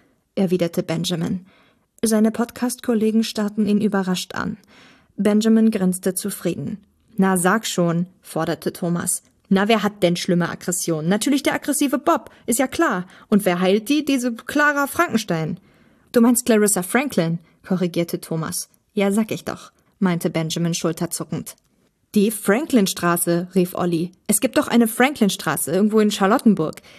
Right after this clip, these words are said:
Das muss es sein." Benjamin und Thomas sahen Olli aufgeregt an. "Nichts wie hin", sagte Thomas, und sofort machten sie sich auf den Weg. Da es in Berlin immer wahnsinnig lange dauerte, von einem Ort zum anderen zu kommen,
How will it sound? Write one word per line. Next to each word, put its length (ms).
Das 200
muss 160
es 100
sein." 340
Benjamin 480
und 200
Thomas 380
sahen 240
Olli 280
aufgeregt 640
an. 240
"Nichts 300
wie 80
hin", 300
sagte 340
Thomas, 440
und 160
sofort 420
machten 300
sie 120
sich 240
auf 140
den 220
Weg. 340
Da 280
es 120
in 220
Berlin 380
immer 400
wahnsinnig 580
lange 340
dauerte, 440
von 200
einem 280
Ort 180
zum 160
anderen 400
zu 160
kommen, 360